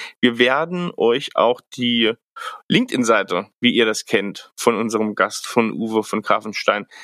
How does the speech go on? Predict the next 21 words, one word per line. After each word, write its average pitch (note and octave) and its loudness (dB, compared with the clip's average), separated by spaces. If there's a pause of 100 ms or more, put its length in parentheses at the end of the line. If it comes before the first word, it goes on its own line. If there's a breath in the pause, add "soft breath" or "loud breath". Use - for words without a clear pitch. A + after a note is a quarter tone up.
(140 loud breath)
verlinken. A#2 -2 (640 loud breath)
Und B2+ -2 (180)
also B2 -2
erstmal D3 0
muss D3+ 0
ich D3 -2
sagen, A#2 0
danke. C#3+ 0
Und D#3+ 2
natürlich B2+ 0
habe A#2+ 2
ich B2+ -12
dann A#2 0
gleich B2 0
noch A#2 -2
eine G#2+ 2
Abschlussfrage, B2 0
aber A#2 0
danke D#3+ -2
erstmal, C#3 0
Uwe, C#3+ 0